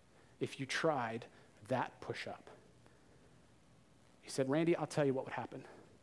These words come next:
By the time your arms bent, your chest would just give out and you would hit the ground.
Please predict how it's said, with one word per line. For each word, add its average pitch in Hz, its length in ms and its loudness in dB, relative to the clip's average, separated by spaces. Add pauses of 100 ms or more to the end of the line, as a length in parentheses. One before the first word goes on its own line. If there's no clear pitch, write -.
(480)
By 135 100 2
the - 80 -2
time 170 260 4
your 196 200 2
arms 170 260 4
bent, 123 340 -2 (760)
your 143 140 2
chest 151 400 2
would 127 100 0
just 123 220 -4
give 135 180 0
out 104 240 -2 (420)
and 123 120 0
you 127 80 2
would 131 100 2
hit - 160 -2
the - 60 -4
ground. 110 360 -6